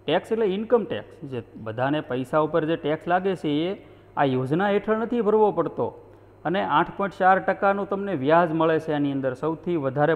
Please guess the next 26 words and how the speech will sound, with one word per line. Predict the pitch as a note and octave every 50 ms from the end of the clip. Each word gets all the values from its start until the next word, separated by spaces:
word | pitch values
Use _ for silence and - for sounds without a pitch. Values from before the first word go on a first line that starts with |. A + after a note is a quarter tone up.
| D3+
પડતો | D#3 C#3+ - - D3+
વ્યાજ | C#3+ D#3 D#3+ E3 D#3 E3
દર | F3+ F3 E3+ -
છે | F#3+
અને | F3+ E3+ E3 E3 F3
એ | E3
વ્યાજ | D3 D3+ D#3 D#3+ D#3+ E3+
દર | F#3 E3+ - - - - -
ત્રણ | F3+ E3 F3 F#3 F#3+ F#3+ F#3+ E3+
મહિને | E3+ F3+ F#3+ F#3+ F#3
બદલાતો | D#3+ E3+ E3 E3 G3 F#3+ F#3 F#3+ E3+ D3
રહે | C#3 C3 C3
છે. | B2 - C#3+ - - - - - - - - - - - - -
એટલે | - - B2+
વધતો | A#2 B2 B2+ C3 D#3+ D#3 - F3 E3
રહેશે. | C#3+ C3 C3 A#2 - A#2 G#2+ - - - - - - - - -
બહુ | C3+ D#3 F3
સારી | E3 - E3 E3+ F3 E3+
યોજના | E3+ D#3+ D#3+ F3 E3+ E3+
કહી | F3 E3+ E3
શકાય | D3+ E3+ D3+ D#3+ C#3+ C3+ C3
મિત્રો. | B2 - - - - - - - - - - - - - - - - - - - - - - - - - - - - - - - - - - - - - - - - - - - - - - - - - - - - - - - - - - - - - - - - - - - - - - - - - - - - - - - - - -
ડોક્યુમેન્ટ | C#3+ C#3 D#3 D#3 - - - F#3+ F#3 F#3 F#3 F3+ E3+ -
કયા | E3+ E3+ E3+ D#3+
કયા | E3 - D#3+ D3+ C3+
જોઈએ? | B2+ C3+ C3+ C3 A#2+ G2+